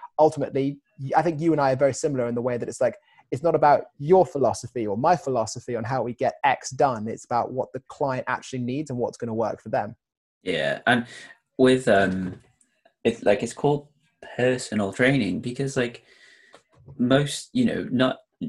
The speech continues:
Speaker 2: nine tenths of what a personal trainer says is the same. The difference is the person. And, like, by doing these, uh, by doing these podcasts, like, it's really cool because people get to know you as a person rather than, like, you as a trainer.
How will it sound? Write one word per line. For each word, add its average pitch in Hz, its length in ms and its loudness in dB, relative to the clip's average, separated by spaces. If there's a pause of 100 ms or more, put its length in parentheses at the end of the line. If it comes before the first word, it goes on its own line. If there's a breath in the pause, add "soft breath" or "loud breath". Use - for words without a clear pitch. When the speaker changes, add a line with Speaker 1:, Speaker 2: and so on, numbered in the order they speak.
(120)
Speaker 2:
nine 135 260 2
tenths - 400 -2
of - 140 -6 (120)
what 101 260 0 (240)
a - 60 -8
personal 113 260 -4
trainer 107 220 0
says 113 480 -2 (180)
is 113 360 -6 (100)
the 151 80 -10
same. - 320 -2 (840)
The 104 100 0
difference - 560 -2
is 101 260 -2
the - 100 -14
person. 113 480 -4
And, 95 220 0
like, 90 380 -2 (920 soft breath)
by 98 560 2
doing 120 320 2
these, 104 560 -8 (100)
uh, - 360 -2 (100)
by 110 120 2
doing 127 260 2
these 127 200 -2
podcasts, 135 800 -4
like, - 280 -12 (540)
it's 101 320 -4
really 107 260 0
cool 104 360 -6
because 98 280 -8
people - 220 -8
get - 200 -4
to - 100 -10
know 101 380 -2
you 92 600 -4
as - 140 -10
a 127 60 -10
person 131 440 -4
rather 98 360 0
than, 98 200 -4
like, 98 280 -8
you 98 180 -6
as 107 140 -8
a - 20 -8
trainer. 104 460 -4